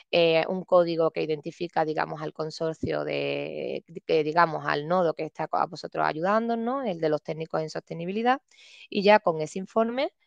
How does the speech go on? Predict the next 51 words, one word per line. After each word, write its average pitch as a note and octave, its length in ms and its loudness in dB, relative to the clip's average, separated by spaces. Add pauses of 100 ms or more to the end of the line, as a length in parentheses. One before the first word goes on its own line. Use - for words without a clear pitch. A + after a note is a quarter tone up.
(340)
pues, A3+ 400 6
eh, D3+ 640 2
vosotros, G#3+ 560 0 (380)
eh, E3+ 200 4
podéis, E3 600 0
eh, D#3 260 2
digamos, D#3 360 -2
aplicar G#3 600 0
a F3 100 -2
la D#3+ 120 -2
solicitud G#3 640 -4 (340)
en E3+ 100 2
la D3+ 80 2
página D#3+ 400 -2
web G3+ 220 0
donde F#3+ 220 -4
también D3 300 -10
habéis D3+ 200 -4
visto E3+ 220 -8
antes F3 260 -2
y G3 40 2
ha E3+ 60 -2
comentado D#3 380 -6
mi E3+ 100 -10
compañera. D#3 720 -2 (460)
Este G3 320 4
informe G3 580 6
no D#3 140 0
se D#3 120 -2
adjunta F3+ 640 2
a D#3 140 6
la D#3+ 160 4
solicitud, G3 640 -2 (340)
pero G#3+ 200 6
sin F#3 160 -2
embargo E3+ 360 4
sí G3+ 160 -2
es G3 80 2
necesario, G3+ 540 -2
sí A#3 160 0
es A#3+ 100 0
criterio G3+ 520 0
que E3 100 -8
tengáis D#3+ 300 -4
este - 160 -8
informe F#3 400 0
y D#3+ 40 -2
este D#3+ 200 -6
plan E3+ 240 -4
de F#3+ 60 0
acción, A3 360 2